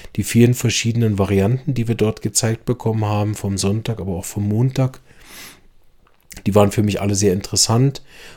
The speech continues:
Und es gab aber auch, darf ich ganz, äh, f-, frech auch sagen, es war alles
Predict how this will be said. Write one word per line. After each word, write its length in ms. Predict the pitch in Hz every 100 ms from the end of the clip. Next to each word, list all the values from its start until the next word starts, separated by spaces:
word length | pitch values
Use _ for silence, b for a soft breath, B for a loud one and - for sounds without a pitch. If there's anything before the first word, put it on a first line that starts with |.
| B
Und 200 | 123 135
es 160 | 143 -
gab 220 | 113 -
aber 240 | 110 -
auch, 480 | - 104 127 - - - -
darf 160 | 101
ich 120 | 101
ganz, 460 | - 104 107 - - -
äh, 260 | 101 98 95 - _ b b b b - - -
f-, 140 | 190 B B B B B B _
frech 720 | - - - - 113 135 -
auch 160 | 110
sagen, 460 | 104 101 98 127 135 B B B
es 120 | - 107
war 160 | 101
alles 480 | 107 123 123 - -